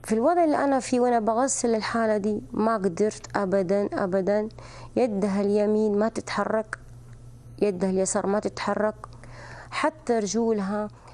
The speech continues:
بحيث إن أنا أطلع الملابس اللي من تحتها ما تتحرك. استغربت، اتصلت على واحدة من الأخوات اللي معايا،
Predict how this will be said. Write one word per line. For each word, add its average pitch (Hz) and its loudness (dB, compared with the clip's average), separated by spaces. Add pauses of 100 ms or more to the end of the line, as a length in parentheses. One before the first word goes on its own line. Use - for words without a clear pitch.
بحيث 233 0
إن 208 4
أنا 226 4
أطلع 277 2
الملابس 233 2
اللي 220 4
من 214 2
تحتها 220 -2
ما 196 2
تتحرك. - -6
استغربت، 190 -4 (1800)
اتصلت - 0
على 247 4
واحدة 247 0
من 226 4
الأخوات 226 0
اللي 208 2
معايا، 208 0